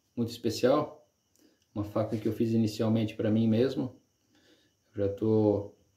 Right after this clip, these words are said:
vou pra cinco anos de cutelaria, quase quatrocentas peças concluídas. E eu não tenho nenhuma faca minha. <laughs> Vocês sempre acabam me comprando.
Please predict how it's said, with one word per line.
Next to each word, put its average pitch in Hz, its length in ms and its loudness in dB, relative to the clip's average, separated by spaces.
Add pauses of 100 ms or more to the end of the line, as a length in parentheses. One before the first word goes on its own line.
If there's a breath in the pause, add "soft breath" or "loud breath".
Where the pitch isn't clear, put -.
(640)
vou 104 120 -2
pra 98 120 0
cinco 110 380 -2
anos 113 240 2
de 110 80 -4
cutelaria, 110 560 0
quase 110 300 -2
quatrocentas 104 580 -4
peças 104 380 -4
concluídas. 117 760 -2 (1120 loud breath)
E 113 140 2
eu 117 140 8
não 117 160 2
tenho 117 240 0
nenhuma 117 260 2
faca 117 320 0
minha. 117 300 4 (500 loud breath)
<laughs> - 480 -20
Vocês 113 340 -2
sempre 120 220 4
acabam 117 240 2
me 120 100 4
comprando. 110 540 2